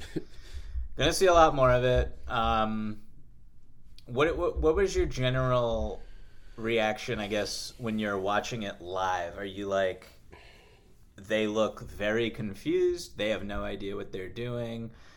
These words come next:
Speaker 2: Uh, the zone is something that the Celtics don't have an answer for. The zone is something that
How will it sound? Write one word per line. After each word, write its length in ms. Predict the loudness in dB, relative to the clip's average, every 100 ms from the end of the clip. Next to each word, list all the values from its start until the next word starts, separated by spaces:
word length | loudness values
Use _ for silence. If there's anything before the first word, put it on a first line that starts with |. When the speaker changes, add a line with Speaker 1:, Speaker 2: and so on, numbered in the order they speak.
| -20 -16
Speaker 2:
Uh, 600 | -8 -4 -2 -2 -4 -6 -12 -14 -4
the 140 | -4
zone 760 | -2 -2 -2 -2 -4 -8 -10 -10
is 460 | -6 -2 -4 -4 -4
something 360 | -6 -6 -10
that 120 | -10 -10
the 60 |
Celtics 460 | -6 -4 -4 -6 -6
don't 120 | -4
have 140 | -4
an 80 | -4
answer 280 | -4 -2 -4
for. 380 | 0 2 2 2
The 120 | -2
zone 360 | -6 -4 -4 -4
is 160 | -6 -6
something 560 | -6 -6 -6 -8 -8
that 380 | -6 -4 -4 -8